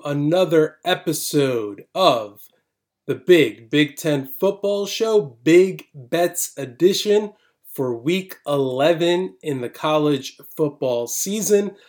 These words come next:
Last week, we were three and three, lost half a unit. That brings us to thirty-one and twenty-one on the season, plus thirteen and a half u-, units.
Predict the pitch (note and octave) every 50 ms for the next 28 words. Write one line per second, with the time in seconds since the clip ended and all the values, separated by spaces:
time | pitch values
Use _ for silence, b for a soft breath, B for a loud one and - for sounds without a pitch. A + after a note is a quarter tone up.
0 | b b b b b - C#3+ D3 D#3 E3 E3 D#3+ D#3 - - D3 D3+ E3+ F3+ F3+
1 | - - - C#3+ D3+ D3 C3+ C3+ B2+ A#2+ - - - - - D3+ D3+ D#3+ F3 F#3
2 | F3+ F3 E3+ D#3 D3+ - - D#3 D3 E3+ F3+ G3 F#3+ F3+ D#3 C#3+ D3 D#3 D#3+ D3+
3 | D3 - - - - - E3 E3+ F3+ F3 - F3 D#3 C3+ C3 C3+ C3+ C3+ D3 F3
4 | F#3 - _ b b b b b b b b b b _ - C#3+ C3+ C3 D3+ E3
5 | E3 E3 D3+ D#3 D#3+ D#3 - - - D3+ C#3+ - - - E3+ E3+ F3+ F#3 F#3 F3
6 | E3+ D3+ D#3 D#3+ D#3+ D#3+ D#3+ D#3+ D#3+ - C#3+ C#3 C3+ C3+ C3+ - - F3+ F3 F3
7 | F3+ F3+ F3 D#3+ D#3 D#3+ D#3 D3 C#3+ C#3+ - - C#3 D3 E3+ F3+ F3+ E3+ D3+ -
8 | - C#3 C3 A#2+ A#2 - C3 B2+ C3+ D3 D3 _ _ _ _ _ _ _ _ -
9 | - D#3 D#3 E3+ E3+ E3 - - - - _ _ - - - E3 E3+ F3 E3 E3+
10 | - - - E3+ E3+ E3 E3 D#3+ D#3 - D3+ D#3 C#3 C#3 C3 B2+ - - D#3 D3+
11 | D3 C#3+ C#3 C#3 - - D3 E3+ G#3 A3 G#3 G#3 - - F#3+ G3 G#3+ G#3+ G#3+ G#3
12 | G#3 - - - b